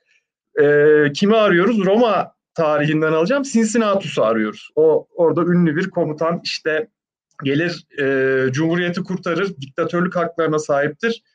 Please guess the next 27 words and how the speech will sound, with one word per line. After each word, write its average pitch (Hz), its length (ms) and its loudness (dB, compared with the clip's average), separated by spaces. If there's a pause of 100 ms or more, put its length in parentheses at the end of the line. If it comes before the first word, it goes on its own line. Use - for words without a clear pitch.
(560)
Altı 156 360 2
ay 175 120 2
ya 160 120 2
da 156 40 2
üç 151 180 0
aydı, 135 240 0
tam 170 140 0
hatırlamıyorum. 160 760 0
O 170 100 0
kadar 175 300 0
süre 165 260 -2
içinde 160 280 -6
işleri 160 260 -2
çözer 185 360 0
ve 233 60 2
gider. 139 360 -2 (880)
Ve 180 100 2
işte 170 240 -2
kahraman 131 440 0
olur. - 280 -10 (100)
Böyle 190 400 0
birini 185 220 0
arıyor 147 480 2 (100)
aslında 123 400 -4
herkes 113 420 -6
teknik 113 360 -10
olarak - 440 -12